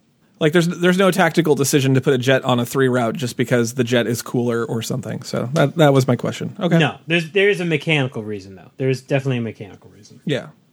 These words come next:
Speaker 2: In Section C with the planes, you have finite amounts of these planes that are available to you, and they're all sitting in, in these neat little trays that come with the game that are called hangars. And these are also bidding actions, which means you have to bid for aircraft every round.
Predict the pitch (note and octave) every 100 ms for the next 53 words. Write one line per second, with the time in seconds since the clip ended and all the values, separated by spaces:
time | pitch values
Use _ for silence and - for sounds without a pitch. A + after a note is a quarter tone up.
0 | _ _ - G3+ F3+ D#3 C#3 A3 G#3+ B3
1 | - G#3+ C#3+ C3+ C#3+ D#3+ - E3+ A#2 A2+
2 | - C#3+ C#3+ - F3 F#3 F#3 E3 C#3 C#3+
3 | D3 D3+ A#2+ A2 - B2 D3 F3 - C3+
4 | B2 A#2+ A#2 A#2 C3 C#3 D3+ D#3+ G3+ D3
5 | C3 D#3+ C#3+ - D3+ D3+ B2+ A#2+ C3+ B2+
6 | A#2 - - D#3+ D3 C#3 A#2+ - C3+ B2
7 | C#3+ C#3+ C#3 C3+ B2 A#2+ A2+ A2+ A#2 C#3
8 | D#3+ _ _ _ _ - A#2+ A2+ C3+ B2+
9 | B2+ A#2+ C3+ E3+ - _ _ _ _ -
10 | D3+ C#3+ C#3+ - C#3+ C3+ A3 G#3 F#3+ A3+
11 | G#3+ D3+ C3+ B2 A2 G2 F2+ - D3+ -
12 | C3 B2 C#3+ C#3 D#3 D3+ C3+ A#2+ G3 D#3+
13 | B2+ B2+ - C#3 C#3+ E3 - A2+ G#2+ -
14 | B2 A#2 G#2+ G#2 E2+ -